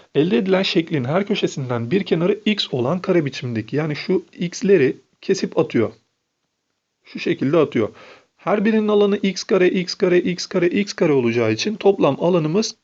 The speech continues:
dört x karedir. Fakat şöyle düşünmenizi istiyorum. Kağıdı bir kat bu tarafa, bir kat bu tarafa katladığımızda şu oluşan kağıdımız aslında dört parçadır. Alt alta gelen dört parçadır.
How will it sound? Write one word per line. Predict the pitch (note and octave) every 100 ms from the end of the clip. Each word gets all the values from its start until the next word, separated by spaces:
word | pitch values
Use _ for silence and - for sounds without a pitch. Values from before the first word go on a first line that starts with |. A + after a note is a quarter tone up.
| D#3
dört | G3 F#3+
x | D3 -
karedir. | - A2+ G#2+ E3 - _ - - _ _
Fakat | - D3 C4 C4
şöyle | - G#3+ G3+
düşünmenizi | D#3+ C#3+ C3 A2+ A2+
istiyorum. | - A#2 G2+ F2+ - - - _ -
Kağıdı | C3+ D#3+ F#3+ F#3
bir | A3
kat | G#3+ G#3+ - F#3
bu |
tarafa, | F3+ D3 C3+ A2+ A#2+
bir | D3+
kat | F#3+ F#3
bu | E3+
tarafa | G3+ F#3 E3+
katladığımızda | F3+ - E3+ F#3 G3 E3 C#3+ -
şu | - G3
oluşan | G3+ - D#3+ C#3+
kağıdımız | F3 F3+ C#3+ C#3
aslında | F3+ F3 - E3+ G#3+ C3+ A2
dört | D#3+ F3 -
parçadır. | C3 A#2+ C3 G#2+ -
Alt | D#3+ E3
alta | D#3+ B2+ B2+
gelen | B2+ F3+ E3+
dört | D3 D3
parçadır. | B2+ G#2+ - A#2 G3+